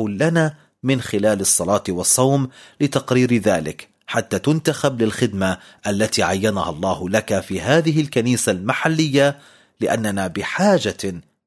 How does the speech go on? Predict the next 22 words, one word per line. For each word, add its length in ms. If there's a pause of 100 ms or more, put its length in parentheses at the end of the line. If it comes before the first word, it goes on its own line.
إلى 160
قيادتك. 840 (800)
إذن 360 (540)
هذه 460
هي 200
مؤهلات 640
الشماس: 760 (680)
أن 160
يكون 640 (200)
ذو 280
وقار، 440 (500)
لا 340
ذوي 380
لسانين، 680 (580)
غير 420
مولع 480
بالخمر 560
الكثير، 560 (380)
ولا 380
طامعاً 500
بالربح 520
القبيح، 640